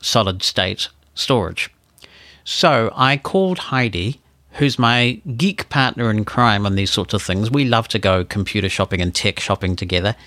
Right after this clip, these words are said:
And I said, "Bonnie and I are gonna have a look. I'm not committing myself, but Bonnie and I are gonna have a look and play with this thing in the store, and I wondered if you'd like to come." And she said, "Yeah, I'll come." So she jumped on a train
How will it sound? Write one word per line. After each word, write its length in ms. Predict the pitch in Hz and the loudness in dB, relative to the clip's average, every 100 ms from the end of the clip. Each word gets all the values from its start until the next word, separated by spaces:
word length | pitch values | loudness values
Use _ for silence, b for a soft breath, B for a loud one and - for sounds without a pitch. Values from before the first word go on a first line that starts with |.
| B B B B | B B B B
And 200 | 113 113 | 0 2
I 120 | 110 | 2
said, 260 | 110 117 107 | 2 0 2
"Bonnie 220 | 143 180 | 2 4
and 100 | 123 | 4
I 140 | 104 | 2
are 40 | 104 | 2
gonna 180 | 107 98 | 0 2
have 200 | 110 92 | 0 0
a 40 | |
look. 200 | 90 - | -4 -2
I'm 160 | 98 117 | 0 2
not 180 | 147 | 0
committing 340 | - 127 117 107 | -2 -2 0 0
myself, 580 | 98 92 - 95 - - b b | 0 -2 0 0 -2 -16 b b
but 160 | 113 107 | -2 2
Bonnie 180 | 127 135 | 2 4
and 80 | |
I 100 | 110 | 2
are 40 | 107 | 2
gonna 180 | 127 117 | 2 2
have 160 | 107 | 2
a 40 | 98 | 0
look 340 | 90 92 - - | 0 -2 -6 -4
and 400 | 98 92 90 - | 0 2 0 -2
play 180 | 117 123 | -2 0
with 160 | 110 | 0
this 200 | 117 - | 0 2
thing 160 | 107 101 | 2 0
in 120 | 95 | 0
the 60 | 95 | 0
store, 400 | - 98 87 95 | 0 0 0 -2
and 260 | 95 98 - B B B B | -2 -4 -6 B B B B
I 60 | 107 | 0
wondered 260 | 104 101 | 0 0
if 80 | 101 | -2
you'd 120 | 113 | 0
like 180 | 101 120 | 0 0
to 80 | 135 | 0
come." 260 | 226 220 | 2 2
And 80 | 87 | 2
she 140 | - 107 | -2 -2
said, 200 | 104 92 | 0 2
"Yeah, 160 | 185 | 2
I'll 80 | 98 | 2
come." 200 | - 101 | 0 -2
So 160 | 101 101 | 0 -2
she 240 | - 104 | 0 0
jumped 340 | 95 110 107 104 | 2 0 2 0
on 140 | 98 | 0
a 40 | |
train 460 | 95 - 90 92 110 | -2 -2 0 2 0